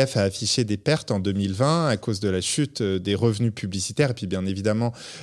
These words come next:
euh, de, de, de la crise, hein. C'était pas arrivé depuis un certain nombre d'années, ces pertes. La pub, c'est vingt pour cent de vos revenus,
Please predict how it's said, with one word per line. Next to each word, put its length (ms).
euh, 160
de, 300
de, 240
de 160
la 180
crise, 380
hein. 300
C'était 280
pas 140
arrivé 240
depuis 420
un 80
certain 300
nombre 200
d'années, 280
ces 180
pertes. 380
La 120
pub, 160
c'est 180
vingt 200
pour 200
cent 160
de 60
vos 140
revenus, 460